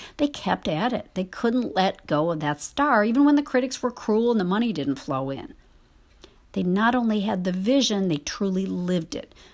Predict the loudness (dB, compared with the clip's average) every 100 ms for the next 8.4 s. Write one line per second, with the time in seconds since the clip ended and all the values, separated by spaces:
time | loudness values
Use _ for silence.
0 | -20 _ -8 -4 -2 -2 -4 0 2 4
1 | 2 0 -6 _ _ _ _ _ -4 -4
2 | -2 0 0 0 -6 -10 -4 -2 0 -2
3 | -2 -2 0 -2 -4 -12 -8 -6 -2 2
4 | 0 0 -4 -6 -14 -2 0 0 -2 0
5 | 2 2 0 -4 -4 -4 -4 -6 -6 -4
6 | -4 -2 -4 -2 2 2 2 0 0 -4
7 | -2 -4 -6 -4 -2 -2 0 0 2 2
8 | -2 0 -2